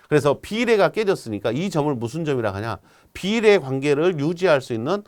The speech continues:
한도점이다. 그래서 비례 한도점. 여기 나왔네요. 그 다음에 비례 한도점을 지나잖아요.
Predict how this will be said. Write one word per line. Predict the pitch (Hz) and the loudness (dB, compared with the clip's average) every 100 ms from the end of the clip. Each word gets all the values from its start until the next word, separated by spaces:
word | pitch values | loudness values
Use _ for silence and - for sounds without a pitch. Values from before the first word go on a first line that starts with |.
| _ | _
한도점이다. | - 262 233 175 165 104 113 104 _ | -6 -2 -2 -2 -2 -4 -6 -8 _
그래서 | 117 196 - | -2 -2 -2
비례 | 110 107 113 196 202 _ _ | -4 -4 0 -2 -2 _ _
한도점. | 190 196 - 85 - | -2 -2 -4 -12 -4
여기 | 135 | -2
나왔네요. | 117 87 90 85 135 _ _ _ _ _ _ _ _ _ _ _ _ | 0 -2 -6 -10 -12 _ _ _ _ _ _ _ _ _ _ _ _
그 | 180 | 4
다음에 | 220 170 | 6 6
비례 | 98 233 277 | 0 0 2
한도점을 | 240 220 214 208 196 185 | 2 2 2 2 2 0
지나잖아요. | - 156 127 107 160 131 | 0 0 0 -2 -4 -8